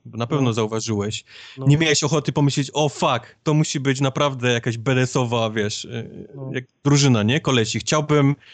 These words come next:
Speaker 1: się dowiedzieć coś więcej o niej albo zobaczyć, dlaczego oni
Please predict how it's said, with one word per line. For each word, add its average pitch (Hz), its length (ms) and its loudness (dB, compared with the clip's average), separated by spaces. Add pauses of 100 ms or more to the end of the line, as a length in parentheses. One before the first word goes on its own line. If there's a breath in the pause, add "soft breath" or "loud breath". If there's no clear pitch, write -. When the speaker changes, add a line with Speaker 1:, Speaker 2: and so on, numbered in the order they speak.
(140 loud breath)
Speaker 1:
się 147 120 -2
dowiedzieć 143 440 2
coś 131 160 0
więcej 147 280 2
o 110 120 2
niej 107 160 2
albo 110 260 0
zobaczyć, 120 460 -2
dlaczego 123 440 0
oni 120 300 4